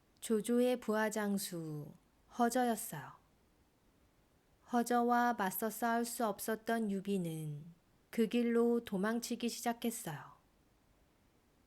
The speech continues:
그렇게 말에 채찍질하며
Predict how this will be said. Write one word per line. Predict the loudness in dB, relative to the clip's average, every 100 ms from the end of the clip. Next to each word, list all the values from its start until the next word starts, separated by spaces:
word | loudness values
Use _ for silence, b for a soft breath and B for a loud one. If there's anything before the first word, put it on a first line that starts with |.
| _
그렇게 | 0 2 0 0 2
말에 | 4 2 2 -2 -2
채찍질하며 | -6 -4 -6 -2 0 0 0 -2 -4 -6 -10 -12